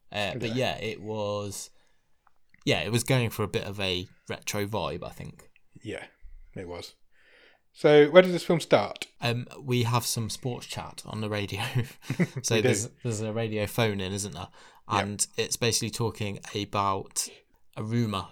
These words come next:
Speaker 1: that is going around that one of the Canadian ice hockey teams is going to move to America.
Speaker 2: Yeah.
Speaker 1: Um, and one of the big cities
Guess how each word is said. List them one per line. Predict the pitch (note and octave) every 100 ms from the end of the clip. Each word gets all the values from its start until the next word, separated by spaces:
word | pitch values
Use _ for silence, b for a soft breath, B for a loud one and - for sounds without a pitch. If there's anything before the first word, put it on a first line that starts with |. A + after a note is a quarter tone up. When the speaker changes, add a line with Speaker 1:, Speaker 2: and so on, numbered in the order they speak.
| -
Speaker 1:
that | A2+
is | G#2+
going | G#2+ G2+ G2
around | G2 F#2+ F#2+ - -
that | G#2 - - - - _ _ _ - _ _ -
one | A#2+ A#2+
of | A2
the | A2+ G#2+ G#2 G#2+ G#2+ -
Canadian | - A2 G#2+ G2+ G#2 G2+ G2+
ice | A2+ G#2
hockey | - - -
teams | G2 F#2+ F#2+ - - _ -
is | G2
going | F#2+ F#2+ F#2
to | - G2
move | G2 G#2+ G2+ G2 - - _ _ _ - - - - -
to | -
America. | G2 F#2+ F#2 - - - - _ - -
Speaker 2:
Yeah. | - - _ _ _ _
Speaker 1:
Um, | F#2+ F#2 F2+
and | - G2
one | G2
of | F#2
the |
big | F#2 G2+ -
cities | - - G2 F2+ -